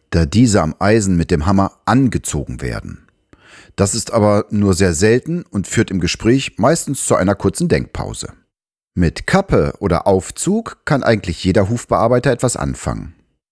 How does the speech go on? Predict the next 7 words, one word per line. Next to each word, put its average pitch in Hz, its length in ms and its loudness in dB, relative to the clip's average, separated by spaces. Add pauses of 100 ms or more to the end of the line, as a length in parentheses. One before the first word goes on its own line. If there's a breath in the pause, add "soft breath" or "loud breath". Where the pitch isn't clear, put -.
(560)
Es - 300 -2
wird 87 360 2
unterschieden 135 600 2
in 67 300 -2 (500 soft breath)
Zehnkappe, 120 800 2 (360)
seitliche 92 600 -2
Zehnkappen, 107 760 -4